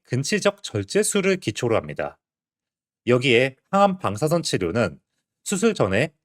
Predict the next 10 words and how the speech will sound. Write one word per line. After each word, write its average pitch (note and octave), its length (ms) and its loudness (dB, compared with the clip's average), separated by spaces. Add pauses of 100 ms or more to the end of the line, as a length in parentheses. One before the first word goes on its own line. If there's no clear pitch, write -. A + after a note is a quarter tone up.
암의 D3 320 2
크기를 F#3 500 0
줄이는 F#3+ 500 0
역할을 A2+ 420 2
하거나 F#2 480 -4 (440)
수술 F#3+ 360 -2
후 D3 280 0
재발을 A2+ 420 0
방지하기 A2 560 -2
위한 B2+ 300 -4